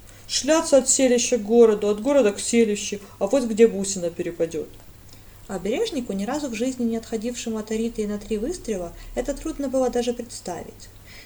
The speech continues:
Тягой к странствиям он никогда не страдал, риска и приключений хватало на работе, а девки и едальни, по большому счёту, везде одинаковы. «Другой нету!» опрометчиво пожал плечами Горец,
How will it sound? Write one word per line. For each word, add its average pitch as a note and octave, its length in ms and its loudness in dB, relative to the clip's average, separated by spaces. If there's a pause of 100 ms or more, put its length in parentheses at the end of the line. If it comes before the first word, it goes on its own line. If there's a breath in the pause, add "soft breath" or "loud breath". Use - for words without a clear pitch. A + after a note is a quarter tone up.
(120)
Тягой D#4 280 -2
к B3+ 60 -8
странствиям C#4+ 600 -2
он C4+ 140 -2
никогда C#4 340 -4
не D4 120 -6
страдал, F3 500 -6 (340 loud breath)
риска D4 360 -2
и - 20 2
приключений C#4 680 -6
хватало C4+ 480 -6
на C4+ 140 0
работе, F3 540 -4 (300 loud breath)
а F#3 100 -4
девки D4 360 -4
и C#4+ 80 -2
едальни, C#4 460 0
по - 100 -6
большому G#3 460 -4
счёту, F3 360 -6
везде F#3 320 -4
одинаковы. A3 560 -6 (960)
«Другой A4+ 360 12 (100)
нету!» G#4+ 360 6 (460)
опрометчиво G#3 720 -4
пожал G#3 300 -6
плечами G3+ 460 -6
Горец, B3+ 440 -4